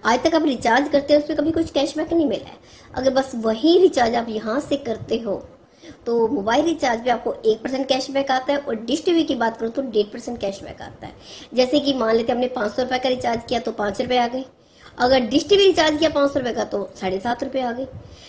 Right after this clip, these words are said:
अब ये जितना भी cashback आएगा direct company आपको देगी, कब तक देगी? जब तक पन्द्रह सौ रुपये आपके account में नहीं पहुंचाते तब तक। अब बात आती है क्या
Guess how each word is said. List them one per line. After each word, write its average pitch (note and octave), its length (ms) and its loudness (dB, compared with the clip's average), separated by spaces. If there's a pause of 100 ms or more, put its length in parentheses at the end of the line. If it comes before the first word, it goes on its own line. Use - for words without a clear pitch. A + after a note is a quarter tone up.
(140)
अब E4+ 120 2
ये G4+ 100 10
जितना E4+ 640 6
भी G4 220 6
cashback E4 560 4
आएगा E4 300 6
direct C#4+ 420 2
company D4+ 360 2
आपको B3+ 400 -2
देगी, C4 340 -2 (140)
कब C#4 220 -2
तक D4 160 0
देगी? C4+ 360 0
जब A#3 200 -4
तक C4+ 220 -4
पन्द्रह A#3+ 280 -2
सौ B3 120 -6
रुपये A#3+ 180 -4
आपके A3+ 180 -6
account G#3+ 240 -4
में A3+ 120 -2
नहीं G#3+ 140 -2
पहुंचाते G3+ 480 -6
तब - 320 -14
तक। - 220 -18 (2250)
अब B3 100 -2
बात A#3+ 340 4
आती E4+ 240 2
है E4 60 0
क्या F4 120 0